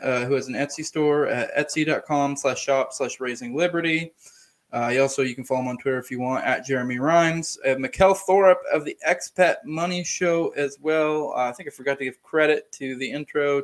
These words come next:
to, uh, to my buddy Justin Campbell at J Camp fifteen twenty-one. Uh, if you want, you know, an intro or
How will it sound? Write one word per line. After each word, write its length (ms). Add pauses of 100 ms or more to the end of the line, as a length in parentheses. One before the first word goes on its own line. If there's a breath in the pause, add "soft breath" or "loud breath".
to, 260
uh, 260 (460 soft breath)
to 100
my 140
buddy 280
Justin 320
Campbell 420
at 260
J 160
Camp 340
fifteen 420
twenty-one. 800
Uh, 220
if 180
you 200
want, 200 (140)
you 140
know, 100
an 80
intro 460
or 300